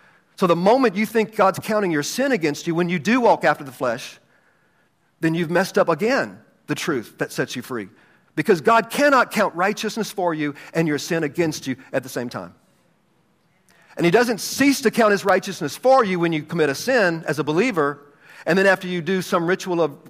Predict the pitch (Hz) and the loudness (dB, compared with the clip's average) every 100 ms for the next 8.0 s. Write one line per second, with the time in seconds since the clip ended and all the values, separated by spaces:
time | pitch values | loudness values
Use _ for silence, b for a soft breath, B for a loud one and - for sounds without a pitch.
0 | _ - 165 196 180 175 170 - - 180 | _ -8 -4 -2 -2 -2 -6 -10 -8 -2
1 | 185 170 - 180 170 - _ _ 160 170 | 0 0 -2 -8 -10 -14 _ _ -2 0
2 | 175 160 170 170 160 165 170 180 180 147 | -4 -4 -4 -4 -4 0 0 0 -4 -8
3 | 170 175 170 160 151 196 156 - 170 165 | -4 -2 -2 -2 0 0 0 2 4 4
4 | 165 B B 165 175 185 185 190 175 - | 2 B B 2 2 2 -2 -2 -4 0
5 | 170 165 151 214 185 165 B B B - | 0 0 -2 2 2 0 B B B -2
6 | 170 190 165 160 165 151 196 233 151 151 | 2 2 2 2 2 2 2 2 0 -2
7 | 147 B B - 196 190 175 147 208 180 | -4 B B 0 4 4 0 2 0 0